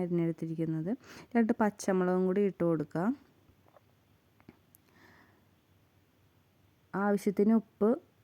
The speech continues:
ഒരിത്തിരി വെള്ളം, വെള്ളം ഒഴിക്കേണ്ട ആവശ്യമില്ല, എന്നാലും നമ്മൾ ഒഴിച്ച് കൊടുക്കുകയാണ്. ഒരിത്തിരി വെള്ളം കൂടിയിട്ട് അടച്ച് വെക്കുകയാണ്. അടച്ച് രണ്ട് വിസിൽ, രണ്ടോ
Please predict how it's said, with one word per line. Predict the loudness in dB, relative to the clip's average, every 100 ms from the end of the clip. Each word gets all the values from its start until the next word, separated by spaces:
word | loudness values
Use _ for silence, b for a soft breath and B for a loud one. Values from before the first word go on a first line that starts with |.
| _ _ _ -4 0
ഒരിത്തിരി | 2 2 _ 2 6 6
വെള്ളം, | 6 2 -2 -6 -2 2
വെള്ളം | 4 4 4
ഒഴിക്കേണ്ട | 4 4 6 6
ആവശ്യമില്ല, | 4 2 2 4 4
എന്നാലും | 2 2 2
നമ്മൾ | 4 6
ഒഴിച്ച് | 4 4 2
കൊടുക്കുകയാണ്. | 4 2 0 2 2
ഒരിത്തിരി | 0 -2 -2 0
വെള്ളം | 0 0 -2 -4 _ _ b b b b b _
കൂടിയിട്ട് | 0 2 2 2 2
അടച്ച് | 2 0 -2 0
വെക്കുകയാണ്. | 0 0 0 2 2 0 -4 -8 b b b 0
അടച്ച് | 2 0 0 0 2 4
രണ്ട് | 4 6 6 4
വിസിൽ, | 4 2 2 4
രണ്ടോ | 6 6 8